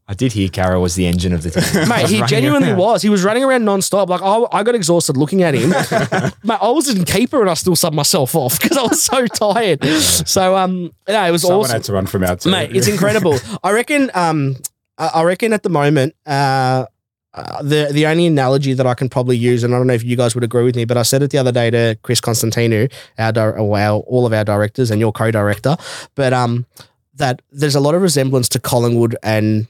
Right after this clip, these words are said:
Speaker 2: Buxton Acom at the moment. And what I mean by that is not so much on the field stuff, like, not, not trying to sound, um, silly with, um, you know, we win every listing and all that, which is not the case,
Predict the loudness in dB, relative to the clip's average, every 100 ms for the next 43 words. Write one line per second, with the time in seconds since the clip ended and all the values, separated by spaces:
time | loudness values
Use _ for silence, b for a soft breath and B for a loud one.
0 | -6 -4 -2 0 0 0 0 0 0 0
1 | 0 -2 -4 -2 0 0 0 0 0 0
2 | -2 -2 -2 -2 0 0 -2 -2 0 2
3 | 0 0 0 0 0 -2 -4 -2 -2 -2
4 | -2 -4 -4 -4 0 0 0 -2 0 0
5 | 2 0 0 -4 B B B -2 0 2
6 | 2 0 -2 -2 0 0 -2 0 0 2
7 | 0 0 0 0 0 0 2 0 -2 -2
8 | -2 -2 -2 -4 -2 -2 -4